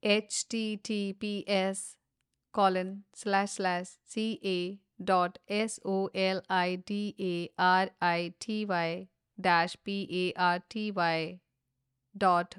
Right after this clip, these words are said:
ओआरजी स्लैश एलईएआरएन अंडरस्कोर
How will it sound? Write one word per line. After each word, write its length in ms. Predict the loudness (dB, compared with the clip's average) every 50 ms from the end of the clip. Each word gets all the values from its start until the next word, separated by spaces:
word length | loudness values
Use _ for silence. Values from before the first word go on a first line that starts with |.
| _ _ _
ओआरजी 920 | 2 2 2 2 2 4 4 4 4 2 -2 -4 -4 -4 -4 -6 -8 -12 -14 _ _
स्लैश 560 | -4 0 2 4 4 4 2 -2 -6 -12 -14 _ _ -2
एलईएआरएन 1500 | 0 0 0 -2 -6 -6 -6 -6 -6 -4 -2 -2 0 0 0 0 2 2 2 2 -2 -2 -2 -2 -2 -2 -2 -4 -8 -10 _ _ _ _ _ -6
अंडरस्कोर 640 | -4 -2 -2 -2 -2 -2 -2 0 0 0 0 -2